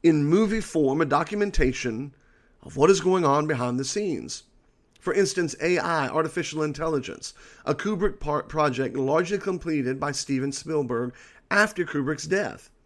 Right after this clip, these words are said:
Everybody thinks that A I was Steven Spielberg, but it wasn't. He simply picked up the baton and ran with the major groundwork that Kubrick had already done.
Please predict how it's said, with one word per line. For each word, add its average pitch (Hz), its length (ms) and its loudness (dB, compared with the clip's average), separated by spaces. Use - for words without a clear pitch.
Everybody 220 300 2
thinks 175 380 0
that 156 160 0
A 160 160 0
I 127 340 -2
was 139 380 -2
Steven 147 340 0
Spielberg, 139 560 2
but 147 140 4
it 127 100 0
wasn't. 151 480 0
He 180 140 -2
simply 190 380 4
picked 196 260 -2
up 156 160 0
the 147 80 -4
baton 143 500 2
and 135 180 0
ran 151 320 2
with 131 140 -6
the 123 80 -4
major 165 480 0
groundwork 151 680 -2
that 151 140 -4
Kubrick 156 340 -4
had 143 100 -2
already 120 340 -2
done. 139 480 -6